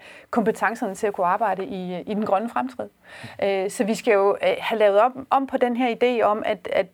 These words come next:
at vi tager en uddannelse, så er det ligesom den, vi går med resten af livet. Øh, der vil også være perioder i ens liv, hvor man drosler ned i antallet af timer, fordi man skal passe sine små børn, eller hvad det nu er, eller passe sin,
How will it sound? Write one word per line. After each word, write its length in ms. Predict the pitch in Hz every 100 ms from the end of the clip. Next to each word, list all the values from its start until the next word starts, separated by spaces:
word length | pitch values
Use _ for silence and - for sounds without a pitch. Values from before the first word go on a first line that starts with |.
| -
at 140 | - 190
vi 80 |
tager 240 | 196 220 220
en 160 | - 262
uddannelse, 520 | 226 226 185 190 196
så 100 | 190
er 20 |
det 60 | 214
ligesom 220 | 214 233
den, 220 | - 240
vi 60 | 226
går 200 | 208 202
med 180 | 220 196
resten 300 | 180 - 220
af 80 | 185
livet. 300 | 202 196 190 _ _ _ -
Øh, 40 | 226 214 190 175 165 170 -
der 80 |
vil 100 | 214
også 160 | 214 254
være 100 | 269
perioder 400 | - 190 202 254
i 100 | 220
ens 240 | 208 202
liv, 160 | 220 240
hvor 100 | 202
man 260 | 180 175 180 - -
drosler 340 | - 202 - 185
ned 220 | 240 277
i 120 | 226
antallet 400 | 202 233 240 202
af 120 | 180
timer, 320 | - 220 247
fordi 160 | 247 202
man 160 | 185 175
skal 140 | 175
passe 240 | 208 226
sine 120 | - 175
små 240 | - 175
børn, 280 | 175 190 247
eller 140 | 170
hvad 140 | 165 196
det 100 | 202
nu 120 | 196
er, 160 | 185
eller 140 | 196 170
passe 280 | - 208 -
sin, 260 | 214 185